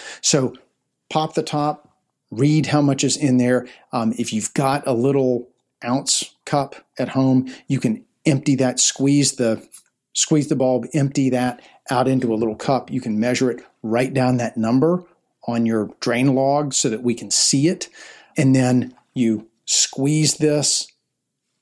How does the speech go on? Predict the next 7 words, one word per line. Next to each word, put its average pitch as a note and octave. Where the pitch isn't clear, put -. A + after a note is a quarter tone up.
and B2
push D#3+
the D3
plug B2+
back A#2
in B2+
it G#2+